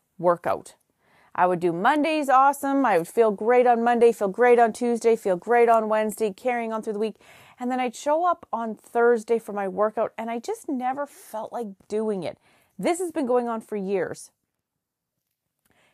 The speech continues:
CrossFit programming is very much like that. Three on, one off. It's for a reason.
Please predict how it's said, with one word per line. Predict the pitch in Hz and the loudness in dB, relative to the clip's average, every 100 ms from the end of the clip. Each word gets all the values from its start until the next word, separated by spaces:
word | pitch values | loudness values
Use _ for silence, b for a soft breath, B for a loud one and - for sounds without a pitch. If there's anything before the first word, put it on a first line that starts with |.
| _ _ | _ _
CrossFit | 165 143 - 202 - _ | -6 -6 -6 -10 -10 _
programming | - 254 240 208 190 190 | -6 -6 -2 -4 -4 -8
is | 180 175 | -10 -12
very | 156 160 | -10 -8
much | 180 190 - | -10 -12 -4
like | 247 302 | -4 -4
that. | - - _ _ | -8 -10 _ _
Three | - 180 180 | -12 -6 -4
on, | 185 202 | -4 -4
one | 220 226 285 | -4 -4 -2
off. | 320 208 - _ b b b | -2 -2 -6 _ b b b
It's | - 190 | -12 -12
for | - 185 202 | -2 2 2
a | |
reason. | 202 240 220 151 | 2 -2 -2 -6